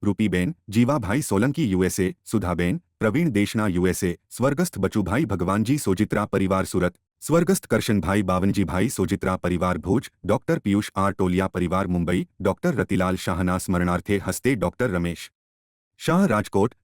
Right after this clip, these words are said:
સ્વર્ગસ્થ મીનાબેન, ડોક્ટર હિંમતભાઈ ગંગદાસ ટાંક લાણા, કેયુર પંકજભાઈ મહેતા બેંગલુરુ,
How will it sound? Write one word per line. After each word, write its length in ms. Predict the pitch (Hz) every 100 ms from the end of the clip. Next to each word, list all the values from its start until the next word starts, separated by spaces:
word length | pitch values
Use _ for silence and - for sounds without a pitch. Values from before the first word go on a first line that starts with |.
| -
સ્વર્ગસ્થ 440 | 139 160 180 -
મીનાબેન, 520 | 107 - 90 90 107 165 -
ડોક્ટર 360 | 98 143 170
હિંમતભાઈ 580 | 131 107 123 139 85 117
ગંગદાસ 380 | 113 95 95 95 -
ટાંક 260 | 98 107 -
લાણા, 320 | 90 87 92 - _
કેયુર 260 | 127 156
પંકજભાઈ 560 | - 95 101 92 85 104
મહેતા 340 | 95 85 101 135
બેંગલુરુ, 540 | 92 90 95 87 151